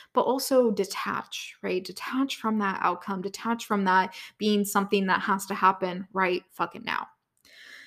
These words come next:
Okay, and so the next one I have is a very fucking important one, is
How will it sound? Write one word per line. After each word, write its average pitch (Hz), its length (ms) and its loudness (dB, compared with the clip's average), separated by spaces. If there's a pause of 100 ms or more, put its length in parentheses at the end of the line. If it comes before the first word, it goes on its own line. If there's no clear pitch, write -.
(260)
Okay, 214 360 6
and 214 140 4
so 247 340 6
the 220 100 4
next 254 520 4
one 202 140 4
I 185 60 4
have 185 520 4
is 196 380 4
a 202 80 4
very 254 480 2
fucking 196 320 -4
important 185 460 -2
one, 180 420 -6
is 196 400 4